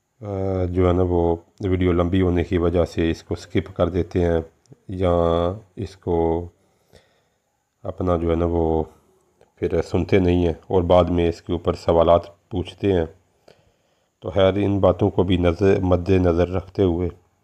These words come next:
तो मेरी शायद बातों से कुछ लोगों को इख्तलाफ भी हो, लेकिन जो मेरी नाकिस अक्ल व इल्म में है,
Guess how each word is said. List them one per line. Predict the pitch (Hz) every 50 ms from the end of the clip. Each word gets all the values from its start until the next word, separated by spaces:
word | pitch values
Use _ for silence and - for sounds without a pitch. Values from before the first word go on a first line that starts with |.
| _ _ _ _ _ _ _ _ _ _ _ _ _ _ _ _ _ _ _ _ _ _ _ _ _ _ -
तो | - 90 87 87 87 87 87 87 87 85 85 82 - - -
मेरी | 95 95 110 120
शायद | 113 - - 104 101 98 98 101 95 92 90 90 90 - - - _ _ _ _ _ _ _ _ _ _ - _ -
बातों | - 95 92 90 87 87 - 101 92
से | 90 - - 90 87 85 85 85 85 87 87 87 - _ _ _ _ _ _ _ _ _ _ _ _ _ _ _ _ _ _ _ _ _ _ _ _ -
कुछ | 98 90 - -
लोगों | 98 92 87 87 92 92
को | 90 - 92
इख्तलाफ | 87 - - - 87 87 90 90 90
भी | 90 92 98 90
हो, | 87 87 87 95 95 92 - - _ _ _ _ - - -
लेकिन | 101 95 95 - - 101 92
जो | 95 92 87
मेरी | 87 87 87 82 95 90 90 87
नाकिस | 87 85 87 85 85 - - 95 - - - - - 85 82 85 90 113 - _ _ _ _ _ _ _ _ _ -
अक्ल | 110 95 _ - - 92 90
व | 87 85 87
इल्म | 87 87 92 101 95
में | 92 87 85 80 -
है, | 92 85 82 85